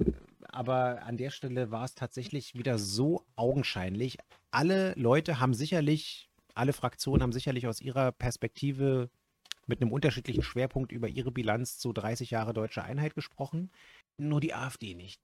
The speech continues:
Die hat wieder nur über sich selber gesprochen und das Krasseste von allem war, der Ex-Oberst Pazderski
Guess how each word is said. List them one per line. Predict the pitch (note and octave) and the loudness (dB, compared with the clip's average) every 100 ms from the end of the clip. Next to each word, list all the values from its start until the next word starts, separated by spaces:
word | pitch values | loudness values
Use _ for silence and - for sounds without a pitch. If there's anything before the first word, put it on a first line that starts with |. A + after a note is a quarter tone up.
| - | -6
Die | A#2+ F#3+ | 0 2
hat | E3 E3 | 2 0
wieder | C#3+ C#3 | -2 0
nur | A#2 C#3+ | 0 -2
über | C#3 | -2
sich | A#2 G2+ F#2 | -4 -4 -2
selber | G#2+ E3 | -2 0
gesprochen | G3 G3+ - F#3 - G#3+ | -2 -6 -6 -6 -2 -4
und | D#3 A#2+ | -4 -6
das | A2 - | -6 -8
Krasseste | - - - G#3 F#3+ - F#3 | -8 -6 -6 -4 -6 -6 -6
von | - C#3 | -4 -4
allem | - C#3 D#3+ A#2+ | -2 -2 -2 -4
war, | G#2+ A#2+ E3 - _ _ _ _ _ _ _ _ | -6 -8 -12 -14 _ _ _ _ _ _ _ _
der | C3 C3 B2 A#2 - _ _ _ _ | -6 -4 -4 -6 -10 _ _ _ _
Ex-Oberst | D#3+ D#3+ - - C#3 D3+ C#3+ C#3+ - | -4 -4 -8 -6 -2 0 0 -2 -6
Pazderski | - B2 - - G2+ C3+ - - F3 F3+ G3 G3+ | -8 -8 -6 -8 -6 -6 -8 -10 -10 -8 -8 -12